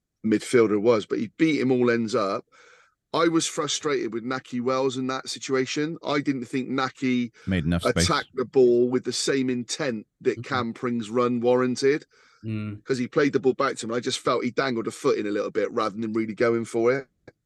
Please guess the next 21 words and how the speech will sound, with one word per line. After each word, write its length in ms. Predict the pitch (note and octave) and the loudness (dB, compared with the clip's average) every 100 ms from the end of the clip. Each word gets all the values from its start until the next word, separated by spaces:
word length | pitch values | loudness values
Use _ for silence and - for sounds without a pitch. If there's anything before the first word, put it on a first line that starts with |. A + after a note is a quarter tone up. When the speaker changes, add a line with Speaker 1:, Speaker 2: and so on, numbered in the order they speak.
| _ _ - | _ _ -12
Speaker 2:
Yeah. 100 | C3+ | -2
Speaker 1:
But 100 | B2+ | 0
I 100 | C3+ | 0
agree 180 | B2+ B2 | 0 -2
with 120 | A2+ | 0
Lee. 140 | A#2+ | 0
I 80 | A2+ | -2
think, 220 | - A2+ - | -4 -10 -6
I 120 | A#2+ | -6
think 240 | A#2 - | -6 -10
Cam's 300 | - A2 G#2 - | -6 -4 -4 -4
definitely 340 | A2+ - G2 | -4 -4 -6
a 40 | G2+ | -4
Prem 320 | A2+ G#2 F#2+ G2 | -2 -4 -6 -6
player 300 | G#2+ G2+ G#2+ | -2 0 0
in 100 | G#2 | -2
the, 160 | G#2 - | -4 -4
in 80 | G#2 | -4
the 60 | |
making. 380 | G#2 G2+ G#2 G2+ _ _ - | -2 -2 -4 -6 _ _ -4
Speaker 2:
Yeah. 200 | B2+ C3 | 0 0